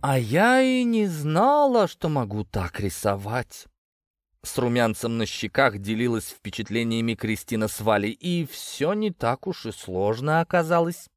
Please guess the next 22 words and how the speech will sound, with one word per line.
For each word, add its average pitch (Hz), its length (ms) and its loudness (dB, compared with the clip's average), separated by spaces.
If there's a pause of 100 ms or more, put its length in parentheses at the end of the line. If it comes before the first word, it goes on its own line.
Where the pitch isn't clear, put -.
(140)
Кузины 226 420 2
возвращались 220 680 2
домой, 214 420 4
и 175 160 -2
стоило 196 480 4
им 175 240 2
отъехать 165 540 0
от 143 140 -2
поместья 143 560 0
Винокуровых, 143 680 2
как - 220 0
старшая 156 520 0
не 135 120 -4
смогла 135 420 2
удержать 113 680 0
в - 60 -20
себе 113 320 -4
впечатление 110 680 -2
от - 160 -4
первого 104 400 2
урока 104 340 0
парня. 98 440 0